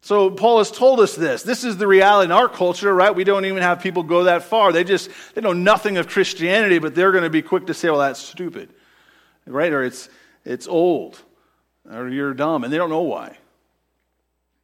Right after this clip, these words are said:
It's amazing how you can have conversations with people and just get them to think about what they actually believe,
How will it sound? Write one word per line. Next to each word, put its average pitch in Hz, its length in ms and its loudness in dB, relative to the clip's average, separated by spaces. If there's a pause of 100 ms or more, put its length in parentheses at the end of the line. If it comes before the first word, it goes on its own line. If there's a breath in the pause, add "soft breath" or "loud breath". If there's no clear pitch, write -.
(160)
It's - 80 -10
amazing 175 480 -2
how 165 340 0
you 156 140 -6
can 160 80 -6
have 180 240 0
conversations 175 840 -2
with 151 160 -4
people 165 320 -4
and 156 140 -4
just 196 200 -4
get 202 180 -2
them 180 120 -2
to 156 100 -4
think 190 240 -6
about 160 220 2
what 170 160 2
they 170 120 2
actually 170 340 -2
believe, 147 580 -6